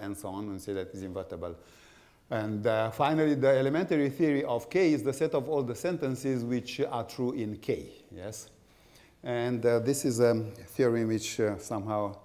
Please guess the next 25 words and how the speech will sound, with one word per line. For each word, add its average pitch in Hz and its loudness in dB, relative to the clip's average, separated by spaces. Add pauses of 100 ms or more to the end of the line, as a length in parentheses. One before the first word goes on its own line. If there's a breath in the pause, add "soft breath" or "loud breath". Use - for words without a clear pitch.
(440 loud breath)
uh, 98 -2
it's - -8
right 110 0
at 101 -6
the 104 -2
beginning 107 -2
of, 104 -6
for 113 -4
all 113 0
model 110 -4
theories, 107 -4
namely, 104 -6 (160)
uh, 101 0
if - -6
two 120 -2 (320)
fields 131 2
are 113 -4
elementary, 113 -2 (500 loud breath)
one 110 -4
says 123 -2
that 110 0
they 120 2
are 113 2
elementary 107 -2
equivalent 110 -2